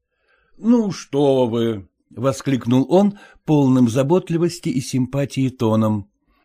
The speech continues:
«Рой и Ларри — славные ребята, за это я и плачу им кучу денег.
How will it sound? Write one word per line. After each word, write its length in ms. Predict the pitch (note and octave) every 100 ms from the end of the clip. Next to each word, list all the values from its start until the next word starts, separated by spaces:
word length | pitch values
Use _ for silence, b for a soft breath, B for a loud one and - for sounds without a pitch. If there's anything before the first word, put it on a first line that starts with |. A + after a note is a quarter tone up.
| -
«Рой 520 | D3 D#3 F#3+ F#3 D#3+
и 120 | C3+
Ларри — 680 | C3 C#3 D3+ C#3 C3 C3 B2
славные 600 | B2 G3 A#3 B2+ A#2+ A2+
ребята, 720 | A2 A2 C3+ C#3+ C#3 C3 A#2+ b b b
за 220 | D#3 D3
это 300 | C#3+ G3+ B3+
я 240 | G3 D3+
и 160 | B2+ B2
плачу 480 | B2+ B2+ A2+ C#3+ G3+
им 180 | E3+
кучу 360 | C3+ C3 C#3+ A#2+
денег. 560 | F#2+ G#2+ G#2+ A2+ -